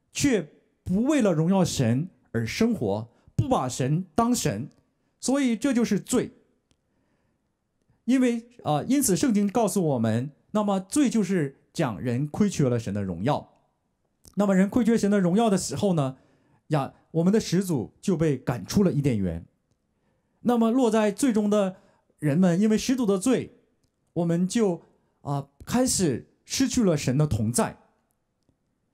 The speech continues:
然后因为罪的辖制、罪的迷惑，我们，我们良心对神的那一点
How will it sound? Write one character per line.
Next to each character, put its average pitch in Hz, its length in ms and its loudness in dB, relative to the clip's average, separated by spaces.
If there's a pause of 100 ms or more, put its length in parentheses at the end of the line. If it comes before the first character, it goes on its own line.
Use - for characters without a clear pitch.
(240)
然 202 140 2
后 226 120 4
因 240 140 2
为 220 120 4
罪 254 220 0
的 202 140 2
辖 - 260 -2
制、 - 460 -2
罪 214 160 2
的 143 280 0 (220)
迷 160 220 4
惑， 190 400 0
我 135 120 -2
们， 185 280 0
我 165 140 -2
们 196 120 2
良 196 240 2
心 254 360 0 (200)
对 233 140 2
神 156 200 -2
的 170 100 0
那 185 120 2
一 180 140 2
点 143 340 0